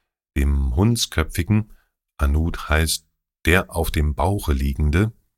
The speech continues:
sondern auch von wirklichen Spürhunden, die Isis voranlaufen, wie Diodor erzählt.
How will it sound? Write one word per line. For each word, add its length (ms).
sondern 460
auch 160
von 300
wirklichen 460
Spürhunden, 1000
die 260
Isis 260
voranlaufen, 1000
wie 140
Diodor 840
erzählt. 680